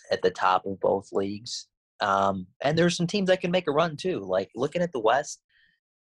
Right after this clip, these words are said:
I'm not a big fan of Dallas, but I think a team like Denver, they get a little healthier. A team like Minnesota with,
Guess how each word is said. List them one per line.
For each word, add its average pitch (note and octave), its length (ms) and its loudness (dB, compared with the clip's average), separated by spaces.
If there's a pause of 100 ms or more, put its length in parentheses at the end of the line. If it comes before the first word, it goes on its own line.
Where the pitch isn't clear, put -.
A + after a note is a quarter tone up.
I'm D#3+ 120 -2
not F#3+ 100 4
a C3+ 40 0
big A#2+ 160 -2
fan B2 200 2
of G#2 80 0
Dallas, G#2 480 4
but A2 100 -4
I C#3 100 -6
think E3+ 140 -8
a B2+ 60 -6
team D3 260 -4
like A2 300 0
Denver, D3 560 2
they B2+ 60 -10
get C#3 160 0
a - 20 0
little C#3+ 200 -2
healthier. D3 360 0
A - 280 -20
team E3 120 -6
like E3+ 200 0
Minnesota B2+ 640 2
with, A#2 280 -2